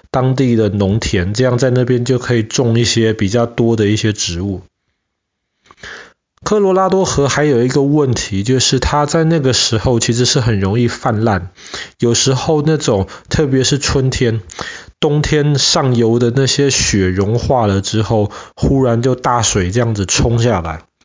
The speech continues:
然后周围又都是那种偏那种沙漠啊的那种峡谷的那种地形，所以其实每次河水泛滥的时候，都会给周围带来很大的破坏。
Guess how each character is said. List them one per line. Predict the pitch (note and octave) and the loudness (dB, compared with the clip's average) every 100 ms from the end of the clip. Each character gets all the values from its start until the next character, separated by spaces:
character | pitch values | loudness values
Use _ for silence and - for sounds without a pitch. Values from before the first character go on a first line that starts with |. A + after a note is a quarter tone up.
| - - - - - _ _ | -20 -20 -20 -20 -20 _ _
然 | A2 A2+ | -2 0
后 | C3+ | 0
周 | B2+ - D3 | 0 0 0
围 | D3 B2 B2 | 2 2 2
又 | C3+ | 0
都 | C3+ C3 | 0 0
是 | C3 C#3+ | 0 0
那 | B2+ B2+ | 2 0
种 | A#2 G2 | 0 -2
偏 | G2+ - C3+ C3 | -2 -2 0 2
那 | C3+ | 0
种 | B2+ G2+ F#2 | 0 -2 0
沙 | - - B2 B2 | -2 0 0 2
漠 | C3+ C3 A2 G#2 | 2 2 2 2
啊 | G#2 | 0
的 | G#2+ | 0
那 | A2+ B2+ | 0 0
种 | G#2+ | 0
峡 | G2+ - A#2 G#2 | 0 0 0 0
谷 | A#2 A#2 G#2 | 0 0 0
的 | G#2 | 0
那 | B2 | 0
种 | G#2+ F#2 | -2 -4
地 | B2+ A2+ | -2 -2
形， | - F2+ E2 - _ - - - - - - | -2 -4 -8 -14 _ -20 -20 -20 -20 -20 -8
所 | - C#3 | -2 0
以 | C3+ | 2
其 | - | 2
实 | B2 C3+ B2+ | 2 2 0
每 | A#2 G2+ | 2 2
次 | - C3+ | 2 0
河 | - C3 | 0 0
水 | C3 G#2+ | 0 0
泛 | - C3+ | 0 0
滥 | C3+ B2 | 0 0
的 | A2+ | 0
时 | A2 A#2 | 0 0
候， | A#2 | 0
都 | C3 C3 | 0 0
会 | D3 | 0
给 | B2 G2+ | 0 -2
周 | - B2+ | 0 0
围 | B2 G#2 | 2 2
带 | A#2+ | 2
来 | G#2+ G#2+ | 0 0
很 | G2 G2 | -2 -2
大 | A#2 | 0
的 | G2+ | 0
破 | G2 A#2 G#2 | 0 0 0
坏。 | G2+ E2+ - | 0 -2 -8